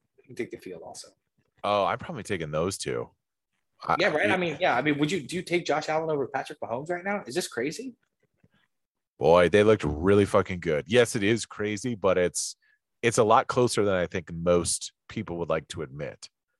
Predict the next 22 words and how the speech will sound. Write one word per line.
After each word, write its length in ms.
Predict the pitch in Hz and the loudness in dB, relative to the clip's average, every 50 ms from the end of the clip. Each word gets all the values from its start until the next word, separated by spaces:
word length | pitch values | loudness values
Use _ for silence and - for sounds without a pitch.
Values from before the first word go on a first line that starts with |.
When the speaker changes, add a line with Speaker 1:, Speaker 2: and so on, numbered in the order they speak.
| _ _ - | _ _ -6
Speaker 2:
You 80 | 101 | -2
know 60 | 101 110 | 0 2
what 100 | 104 101 | 2 2
I 40 | |
mean? 200 | 95 95 98 104 - _ _ - - _ - | 0 -2 -4 -6 -8 _ _ -20 -20 _ -10
I, 80 | - | -10
you, 280 | 113 127 170 156 139 135 - - - _ | -8 -6 -6 -6 -6 -6 -8 -12 -18 _
you 120 | - 139 | -4 0
gotta 180 | 131 156 147 135 | 4 4 4 6
give, 220 | 123 143 135 120 110 | 4 4 2 2 0
you 100 | - 135 | -2 0
gotta 120 | 127 117 104 | 0 0 0
give 180 | 107 110 92 | -2 -4 -6
the 80 | 85 92 | -6 -8
chip 360 | - - - 107 92 80 - - _ _ _ _ _ _ _ | -8 -2 0 0 0 0 -2 -8 _ _ _ _ _ _ _
the 60 | - 104 | -8 -4
little 220 | 107 123 123 107 | -2 0 0 -2
slight 320 | - - 117 107 104 98 - | -2 0 0 0 0 -2 -2
edge 200 | 95 98 90 85 | -4 -4 -4 -4
of 120 | 85 69 | -6 -6
winning 280 | 78 95 95 90 85 78 | -6 -4 -4 -4 -4 -4
it, 180 | 76 76 73 | -6 -6 -8